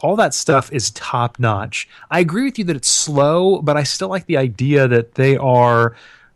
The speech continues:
uh, letting it be a, a very slow burn where you are getting attached to characters,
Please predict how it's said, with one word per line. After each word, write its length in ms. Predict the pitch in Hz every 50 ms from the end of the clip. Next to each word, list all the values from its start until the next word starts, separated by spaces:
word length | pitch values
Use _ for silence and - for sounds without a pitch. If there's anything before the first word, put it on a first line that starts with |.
| - -
uh, 120 | - - -
letting 540 | 147 139 135 139 139 143 151 170 196 190 170
it 220 | 127 117 117 107
be 260 | 135 156 165 165 160
a, 200 | 139 127 123 123
a 160 | 120 - 127
very 1160 | 120 110 101 101 101 107 127 135 135 143 156 160 160 156 151 156 151 147 147 147 143 139 135 135 139 - - - _
slow 600 | - - - - - 139 127 127 139 147 156 151
burn 560 | 135 123 131 123 127 127 127 127 127 131 123
where 220 | 117 120 120 120
you 300 | 117 113 117 120 127 123
are 140 | 120 113 113
getting 220 | 107 117 113 107 104
attached 500 | 107 - - - 131 131 139 - - -
to 80 | - 135
characters, 840 | - - 139 131 127 127 127 - - 131 127 123 123 120 123 -